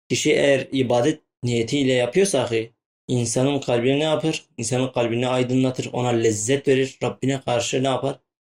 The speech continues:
Yakınlaştırır. Rabbine karşı takvalı olmasına ne olur? Vesile olur. Ve insan bunu hisseder.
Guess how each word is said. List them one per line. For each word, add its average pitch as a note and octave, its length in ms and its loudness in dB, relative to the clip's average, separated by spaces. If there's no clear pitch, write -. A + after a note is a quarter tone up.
Yakınlaştırır. A#2+ 1000 -2
Rabbine B2+ 320 -2
karşı A#2 280 -4
takvalı B2 420 0
olmasına B2 400 -2
ne C3 100 0
olur? C3+ 300 0
Vesile A#2+ 440 0
olur. A2+ 420 0
Ve C#3 100 0
insan C3+ 480 -2
bunu A2 180 0
hisseder. G#2 720 -4